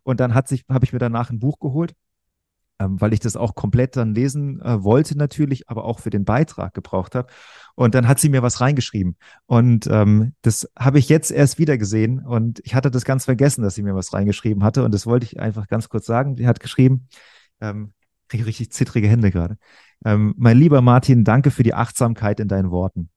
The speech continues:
Lilly.“ Und das fand ich wirklich, ähm, das war einer der prägenden Momente, äh, in meiner,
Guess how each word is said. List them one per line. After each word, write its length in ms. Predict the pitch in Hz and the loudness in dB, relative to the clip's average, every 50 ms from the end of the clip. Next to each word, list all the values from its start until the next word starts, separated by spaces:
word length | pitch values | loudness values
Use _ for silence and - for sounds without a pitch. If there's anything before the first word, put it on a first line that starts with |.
| _ _ _ _ _ _ - | _ _ _ _ _ _ -4
Lilly.“ 320 | 110 107 107 95 98 92 | -2 -2 0 0 -2 -2
Und 140 | 92 92 98 | -4 -4 -6
das 120 | 120 - | -6 -6
fand 220 | - 127 120 127 127 | -4 -4 -4 -2 -2
ich 180 | 127 120 - | -4 -2 -2
wirklich, 420 | 127 127 - 131 127 123 - - - | -4 -4 -2 -2 -4 -4 -6 -6 -8
ähm, 380 | 110 110 104 107 104 101 98 - _ _ _ _ _ _ _ _ _ _ - | -6 -4 -4 -2 -4 -4 -6 -10 _ _ _ _ _ _ _ _ _ _ -10
das 160 | 110 - - | -8 -4 -2
war 160 | 120 110 - | -2 -2 -2
einer 240 | 120 131 143 143 135 | -2 -2 -2 0 0
der 160 | 127 120 110 | 0 0 -2
prägenden 460 | - - - 123 131 135 139 127 120 113 | -2 0 0 0 2 2 2 2 4 4
Momente, 580 | 107 104 101 110 123 131 127 135 131 131 123 - 110 107 104 104 104 - | 4 4 4 4 2 2 2 0 0 0 -2 -2 -4 -2 -2 -2 -2 -4
äh, 60 | - - | -4 -4
in 340 | 107 107 101 101 98 95 - _ | -2 -2 -2 -2 -4 -6 -10 _
meiner, 540 | - 107 101 104 107 110 104 104 101 98 | -2 2 2 4 4 6 4 4 4 2